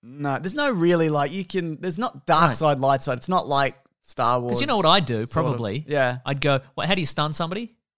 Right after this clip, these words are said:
Speaker 1: Uh,
Speaker 2: Stun off.
Speaker 1: Expelliarmus.
Speaker 2: No, it's a different one. You
Speaker 1: Stunning,
Speaker 2: say,
Speaker 1: you're stunned.
Speaker 2: "Stupefy."
Speaker 1: Stunned, mate.
Speaker 2: What you do is you
Speaker 1: <laughs> You're
Speaker 2: go,
Speaker 1: stunned, mate.
Speaker 2: "You're stunned, mate."
Speaker 1: <laughs>
Speaker 2: You go, "Stupefy," right?
Speaker 1: Yep.
Speaker 2: And then you cut their throat.
Speaker 1: Yeah, <laughs> I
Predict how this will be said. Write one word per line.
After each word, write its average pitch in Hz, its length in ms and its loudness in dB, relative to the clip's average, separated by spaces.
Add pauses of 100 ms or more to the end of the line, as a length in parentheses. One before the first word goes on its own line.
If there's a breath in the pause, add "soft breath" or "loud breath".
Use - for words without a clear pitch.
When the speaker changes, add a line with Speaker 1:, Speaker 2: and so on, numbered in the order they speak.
(200)
Speaker 1:
Uh, - 200 0
Speaker 2:
Stun 147 120 2
off. - 20 8
Speaker 1:
Expelliarmus. 262 680 8
Speaker 2:
No, 208 200 4
it's 208 120 -2
a 226 40 -6
different 180 240 -6
one. 113 120 -4
You 120 80 -2
Speaker 1:
Stunning, 254 540 4
Speaker 2:
say, 214 60 -8
Speaker 1:
you're 240 100 0
stunned. 233 280 6
Speaker 2:
"Stupefy." 139 500 2
Speaker 1:
Stunned, 214 420 6
mate. 170 180 6
Speaker 2:
What 226 100 4
you 208 80 0
do 208 100 4
is 175 200 4
you 262 80 4
Speaker 1:
<laughs> - 0 -
You're 170 120 6
Speaker 2:
go, - 40 6
Speaker 1:
stunned, 269 300 10
mate. 220 240 10
Speaker 2:
"You're 277 80 2
stunned, 269 380 6
mate." 214 380 4
Speaker 1:
<laughs> - 600 -10
Speaker 2:
You 202 120 -8
go, 196 440 4 (520 loud breath)
"Stupefy," 147 640 0
right? 180 280 0
Speaker 1:
Yep. 160 320 2
Speaker 2:
And 180 120 -4
then 214 320 2 (100)
you - 100 -10
cut 196 200 4
their 156 140 -2
throat. 117 320 -4 (100)
Speaker 1:
Yeah, 269 300 10
<laughs> - 80 -4
I - 120 6